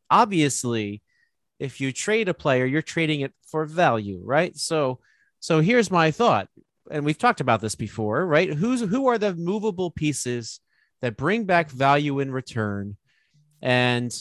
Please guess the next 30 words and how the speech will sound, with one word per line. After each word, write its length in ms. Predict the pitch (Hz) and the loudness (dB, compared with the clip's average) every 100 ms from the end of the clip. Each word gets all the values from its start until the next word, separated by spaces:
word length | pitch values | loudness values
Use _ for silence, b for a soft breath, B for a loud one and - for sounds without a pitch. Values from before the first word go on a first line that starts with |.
| - _ _ _ _ - | -16 _ _ _ _ -14
you 220 | 185 233 | -6 -2
can 180 | 233 190 | 0 0
sort 220 | 196 175 | 2 2
of 80 | 160 | 2
maneuver 420 | 156 156 135 131 | 2 0 0 0
a 60 | 123 | 0
way 180 | 113 107 | 0 -4
forward? 440 | - 113 101 98 | -4 -4 -4 -2
Now, 140 | 156 | 0
Aaron 280 | 196 254 214 | 2 2 2
Nola, 440 | 156 131 120 113 113 _ _ _ _ _ | 2 2 2 0 -2 _ _ _ _ _
somebody 360 | - 240 233 | -4 -2 0
like 240 | 208 175 - | 2 2 2
him, 300 | 131 113 113 | -4 -2 -2
one 240 | 175 240 | 0 0
guaranteed 580 | 190 180 175 160 170 160 | 2 2 0 -4 -6 -4
year 200 | 147 143 | 0 2
left 260 | 131 131 - | 4 2 2
on 120 | 127 | -4
his 160 | 117 113 | -4 -6
deal 420 | 110 107 104 104 - | -4 -2 -4 -6 -6
with 160 | 156 196 | -4 -4
a 60 | |
player 300 | - 208 156 | 2 4 6
option 340 | 123 117 - 139 | 6 4 -2 -6
for 120 | 143 | -4
the 80 | 151 | 2
following 360 | 156 120 110 | 4 6 4
year, 180 | 101 104 | -2 0
right? 280 | 107 135 | 0 0